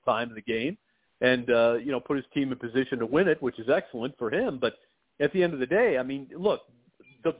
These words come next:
defensive front for the Eagles was, to me, the number three storyline, right after Hurts, Mahomes, and, and that, and that's the number one, that's the top storyline after the two quarterbacks.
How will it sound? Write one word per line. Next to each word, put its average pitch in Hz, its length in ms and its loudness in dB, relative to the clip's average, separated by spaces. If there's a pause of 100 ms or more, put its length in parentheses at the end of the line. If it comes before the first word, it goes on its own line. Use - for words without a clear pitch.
defensive 190 680 -4
front 160 280 -2 (440)
for 147 120 2
the 143 100 2
Eagles 165 400 -4 (500)
was, 147 320 2 (240)
to 151 100 -6
me, 139 460 -8 (460)
the 151 80 0
number 175 360 0
three 156 360 -4 (100)
storyline, 117 540 0 (100)
right 143 240 4
after 139 480 0
Hurts, 175 280 2 (360)
Mahomes, 151 540 -2 (500)
and, 131 540 -6
and 135 260 -2
that, 151 200 0
and 139 300 -4
that's 160 200 2 (100)
the 156 80 -4
number 151 220 -2
one, 147 240 -2
that's 170 200 -2 (100)
the 147 100 -4 (220)
top 165 180 0 (120)
storyline 139 480 0
after 143 300 -2
the 123 180 -10
two 131 120 -6
quarterbacks. 107 600 -6